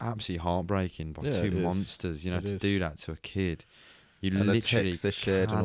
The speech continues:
Speaker 2: all
Speaker 1: cannot.
Speaker 2: that, it's just, yeah,
Speaker 1: Wow,
Speaker 2: it's
Speaker 1: yeah.
Speaker 2: crazy.
Speaker 1: Yeah,
Speaker 2: It is
Speaker 1: yeah.
Speaker 2: crazy.
Speaker 1: I think I saw something on, on, on, on T V today saying that, you know,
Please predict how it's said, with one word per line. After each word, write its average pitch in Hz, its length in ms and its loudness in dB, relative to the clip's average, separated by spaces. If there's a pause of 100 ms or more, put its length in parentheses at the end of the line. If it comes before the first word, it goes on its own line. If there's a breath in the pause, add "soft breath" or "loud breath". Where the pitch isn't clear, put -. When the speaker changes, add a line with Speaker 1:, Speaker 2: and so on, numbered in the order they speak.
Speaker 2:
all 92 100 2
Speaker 1:
cannot. 87 220 2
Speaker 2:
that, - 20 -8
it's - 220 -6
just, - 320 -4 (680 loud breath)
yeah, - 140 -4
Speaker 1:
Wow, 113 160 0
Speaker 2:
it's 82 120 0
Speaker 1:
yeah. 120 240 2
Speaker 2:
crazy. 82 580 2
Speaker 1:
Yeah, 131 160 -4
Speaker 2:
It 131 160 0
is 127 140 0
Speaker 1:
yeah. 90 140 -2
Speaker 2:
crazy. 85 360 0
Speaker 1:
I 170 40 -2
think 151 160 -4
I - 40 0
saw 131 220 -2
something 104 320 -2
on, 87 240 -2
on, 92 240 -4
on, 87 360 -4 (260)
on 92 240 -4
T 92 220 -4
V 87 160 -4
today 85 520 -4 (340 soft breath)
saying 98 300 -2
that, 98 140 -2
you 117 80 -2
know, 76 240 -4